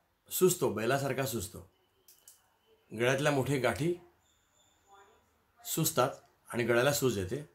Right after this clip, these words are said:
त्यामुळे गळ्यात पांढुरका प्रापुद्रा येतो, नाकातील शेंबूड रक्तरंगाचा असतो, लालसर होतो, आणि डीपीटी म्हणजे ट्रिपल किंवा त्रिगुणी लस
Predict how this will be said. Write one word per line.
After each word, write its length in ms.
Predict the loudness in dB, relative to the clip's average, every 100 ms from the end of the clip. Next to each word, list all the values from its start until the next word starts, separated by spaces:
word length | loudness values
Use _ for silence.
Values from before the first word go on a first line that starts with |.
| -6
त्यामुळे 320 | -4 -2 -6 -10 _ _ _ _ _ _ _ _ _ _ _ -10
गळ्यात 400 | 2 4 4 2 -16 -4
पांढुरका 420 | -2 0 2 4
प्रापुद्रा 560 | 2 0 -2 0 0 0
येतो, 280 | -2 -12 -20 _ _ _ _ _ _ _ _ _ _ _ -10
नाकातील 500 | -2 -2 0 0 0
शेंबूड 460 | 0 0 2 0 -2 -8 _ _ _ _ _ _ _ _ -6
रक्तरंगाचा 680 | -6 0 2 4 2 2
असतो, 240 | -4 -4 -4
लालसर 340 | -4 -2 -2
होतो, 320 | -4 -6 -16 _ _ _ _ _ _ _ -8
आणि 200 | -2 0
डीपीटी 420 | 0 2 2 4
म्हणजे 220 | 2 2 0
ट्रिपल 420 | -2 -2 -2 -2 -8 -6
किंवा 160 | -4 -4
त्रिगुणी 440 | -4 -2 0 2
लस 160 | 0